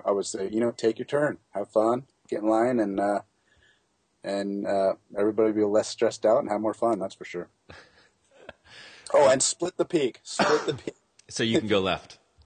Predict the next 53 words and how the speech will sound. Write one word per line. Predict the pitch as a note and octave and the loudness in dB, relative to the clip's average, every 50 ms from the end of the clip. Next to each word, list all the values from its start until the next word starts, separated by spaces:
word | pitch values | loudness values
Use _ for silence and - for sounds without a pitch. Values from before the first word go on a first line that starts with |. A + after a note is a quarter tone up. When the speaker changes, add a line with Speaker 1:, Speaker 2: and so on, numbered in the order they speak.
| _ _ _ _ _ _ _ | _ _ _ _ _ _ _
Speaker 1:
Well, | - D3+ D3+ D3 C#3+ - - - | 0 2 4 2 2 0 -4 -4
hey, | C#3+ C#3+ B2 G#2+ - _ _ - | 0 0 0 0 -4 _ _ -2
I'll | B2 D3 E3+ | 0 0 0
take | F3 - F3 C#3 - | -2 -2 -6 -6 -6
a | G#2 G2 | -6 -6
right | G#2 A#2 B2 - | -4 -4 -4 -4
these | G#2+ G2+ F#2 - | -6 -14 -18 -14
days. | - F#2+ F2+ F2+ | -12 -10 -10 -12
It's | F2 - | -14 -16
getting | - - A2 - | -12 -12 -12 -12
so | - - G#2 F#2+ | -12 -14 -16 -14
crowded, | _ - A2 G2+ G2 F#2 F2+ F2 | _ -8 -6 -6 -6 -8 -10 -8
but | F#2+ F#2+ F#2 - - - | -6 -6 -6 -6 -8 -14
<laughs> | - - - | -20 -14 -14
Speaker 2:
<laughs> | B2+ - - - D#3 - - F#3+ F3 - - - D3+ D3 - - - - | -12 -8 -6 -6 -4 -2 -2 -2 -2 -4 -10 -12 -12 -12 -14 -14 -10 -10
Speaker 1:
if | B2+ - | -8 -4
you | D3 D3 | 0 2
wanna | D#3 D3 C#3 | 2 2 2
serve | - - D3 C#3+ | 0 2 2 4
up | C#3+ C#3 - | 4 2 2
a | B2 | 0
left, | A#2+ B2+ C3+ C3+ C3+ - - | 0 2 4 4 4 2 0
I'll | C3+ B2 | -4 -4
take | - - C3+ B2 B2 - - | -4 -2 -2 -2 -2 -2 -6
it. | F#2+ - | -8 -6
But | - - B2 - | -4 -6 -6 -6
split | - - - D#3 D#3 - | -8 -6 -4 -2 -2 -2
the | C#3+ | -4
peak. | C3 - C3+ B2 G#2+ | -4 -2 -4 -4 -4
It's | - - - - | -6 -10 -8 -4
so | - D3 C#3+ C3+ | 0 2 2 2
annoying | B2+ B2 B2+ B2+ B2+ A#2+ | 2 2 2 2 2 2
when | A#2 A2+ | 0 -2
there's | G#2+ G#2+ G2+ | -2 -4 -6
a | G2+ | -6
perfect | - - - C#3+ C#3 C#3 B2 - | -10 -6 -6 -4 -4 -4 -6 -2
right | A2+ A#2 A#2 A#2+ | 2 2 2 2
and | - G2 | 2 -2
left, | G#2 G#2+ A2 G#2+ G#2+ - _ _ _ _ _ _ - | -4 -2 -2 -2 -2 -4 _ _ _ _ _ _ -16
and | - G2 G2 | -14 -12 -8
the | G2+ | -2
guy | G#2 A#2 A2 A2+ | 2 4 4 4
just | A2 A2 G2 - A2 | 2 0 -4 -4 -4
wants | A2 G#2+ - - | -6 -4 -6 -8
to | G#2 | -6
go | F#2+ A2 G#2 G#2+ G#2+ G#2 G2+ A#2 - _ _ _ _ _ - | -2 2 4 4 4 4 2 -2 -8 _ _ _ _ _ -18
to | - - | -18 -16
keep | G2 - G#2 G2+ - | -14 -14 -14 -12 -6
you | G2+ F#2 | -2 -2
off | F2+ F#2 - | -2 -2 -4
the | - F2 | -6 -8
wave. | E2+ E2 D#2 D#2 - - _ - | -6 -4 -4 -4 -6 -8 _ -18
So | - - F2+ F2 D#2+ - | -12 -12 -10 -10 -12 -14